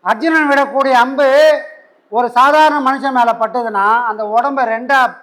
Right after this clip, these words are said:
ஒரு மரக்கட்டையை பிளந்து போட்ட மாதிரி ரெண்டா கீச்சின்னு தாண்டி போகக்கூடிய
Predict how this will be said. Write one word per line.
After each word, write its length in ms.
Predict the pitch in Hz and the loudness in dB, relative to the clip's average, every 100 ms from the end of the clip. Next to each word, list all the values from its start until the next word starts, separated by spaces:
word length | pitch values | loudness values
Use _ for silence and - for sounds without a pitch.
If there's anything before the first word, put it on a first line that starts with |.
| _ _ _ _ _ | _ _ _ _ _
ஒரு 180 | - 151 | -6 -6
மரக்கட்டையை 540 | 202 226 294 294 285 | 0 0 0 0 -2
பிளந்து 260 | 247 247 269 | 0 -2 -2
போட்ட 260 | 240 233 233 | -2 -2 0
மாதிரி 240 | 247 226 | -2 -4
ரெண்டா 200 | 240 285 | -2 -2
கீச்சின்னு 420 | 269 247 208 247 | -4 -8 -14 -8
தாண்டி 240 | 233 247 262 | -4 -4 -4
போகக்கூடிய 760 | 226 233 226 208 202 208 240 | -8 -10 -10 -14 -10 -10 -10